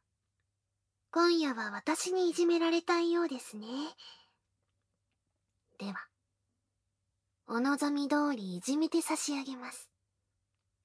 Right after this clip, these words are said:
途中で止めてと言っても、止めてあげませんよ。ご主人様が自分で言ったんですから。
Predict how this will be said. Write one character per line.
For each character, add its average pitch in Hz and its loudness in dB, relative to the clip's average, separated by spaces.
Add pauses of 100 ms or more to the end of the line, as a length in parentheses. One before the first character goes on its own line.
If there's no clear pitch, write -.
(1400)
途 226 -4
中 254 0
で 262 0
止 262 -4
め 277 0
て 339 4
と 262 -4
言 202 -8
っ - -18
て - -12
も、 196 -12 (500)
止 - -6
め 190 -4
て 240 -8
あ 233 -6
げ 262 -8
ま 302 -4
せ 359 -4
ん 359 -4
よ。 240 -12 (2000)
ご - -14
主 - -2
人 494 -2
様 196 -4
が 170 -6
自 196 -6
分 226 -8
で 240 -6
言 233 -6
っ - -20
た 233 -4
ん 214 -14
で 185 -12
す - -14
か - -12
ら。 - -16